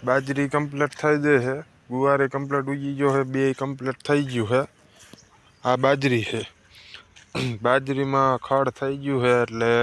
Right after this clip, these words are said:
બાજરી નીંદવાની એક બાકી રહે છે. આ, આને પાણી નથી પાયું, આને જે ખાતર નાખીને પછી પાવાનું છે. ગુવારને આજ પાઈ દીધું છે કમ્પ્લીટ.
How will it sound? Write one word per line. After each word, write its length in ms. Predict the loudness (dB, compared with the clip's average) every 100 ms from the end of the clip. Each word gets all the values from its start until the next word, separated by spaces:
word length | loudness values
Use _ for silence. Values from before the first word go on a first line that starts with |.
| 2 0 0
બાજરી 560 | 0 0 -2 -2 -4
નીંદવાની 640 | -4 -8 -4 0 0 0 -4
એક 100 | -4
બાકી 440 | -2 -2 0 2
રહે 280 | 4 6 4
છે. 180 | 2 -2 -4 -16 -20 -20 -20 -20 _ _ -6
આ, 680 | -2 2 2 2 2 2 0
આને 400 | -2 -4 -4 -6 -2
પાણી 260 | 0 0 0
નથી 260 | -4 -4
પાયું, 340 | 0 0 0 -2
આને 260 | -2 -4
જે 200 | -4 -4
ખાતર 400 | -4 -2 -2 0 -2 -4 -8 _ _ _ _ -6
નાખીને 400 | -4 -2 -4 -2
પછી 300 | -2 0 0
પાવાનું 540 | 2 4 4 0 -2
છે. 160 | -2 0 0 -4 _ _ _ _ _ -12
ગુવારને 460 | -4 0 0 2 2
આજ 180 | 2 0
પાઈ 240 | 2 4 4
દીધું 360 | 0 -2 -2
છે 240 | -2 -6 -4
કમ્પ્લીટ. 480 | -4 -2 0 0